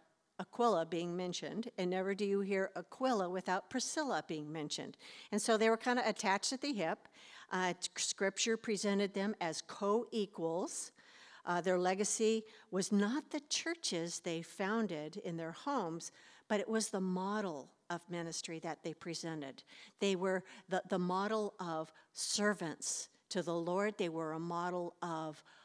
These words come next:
of a couple and how a couple reacts and acts towards each other and around others. Uh, they were, they were greatly into evangelism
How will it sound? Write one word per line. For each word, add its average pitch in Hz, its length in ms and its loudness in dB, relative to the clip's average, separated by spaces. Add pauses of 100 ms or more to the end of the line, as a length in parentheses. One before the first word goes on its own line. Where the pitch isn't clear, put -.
(120)
of 170 100 -6
a 160 180 -4
couple 196 640 -2
and 170 160 -4
how 156 160 -2
a 151 80 -6
couple 202 520 -2
reacts 175 800 -2
and 160 260 -6
acts 170 400 -4 (360)
towards 190 280 0
each - 320 -2
other 202 480 2 (320)
and 165 160 -2
around 190 640 2
others. 185 800 -2 (500)
Uh, 165 340 -4
they 180 180 2
were, 165 260 0 (300)
they 175 140 0
were 170 120 0
greatly 202 460 2
into 190 340 2
evangelism 190 1160 0